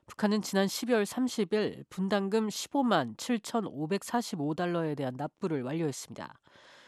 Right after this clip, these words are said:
유엔의 분담금 납부 시한이 이월 팔 일인 점을 고려하면 십 개월 이상 지체된 겁니다. 분담금을 납부국으로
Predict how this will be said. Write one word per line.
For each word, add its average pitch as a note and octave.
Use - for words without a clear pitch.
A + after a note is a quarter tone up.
유엔의 A#3
분담금 A3+
납부 E3+
시한이 G3
이월 G3+
팔 C#4
일인 B3
점을 F#3
고려하면 D#3+
십 -
개월 C#4
이상 F#3
지체된 C#3+
겁니다. A#2+
분담금을 G#3+
납부국으로 G3+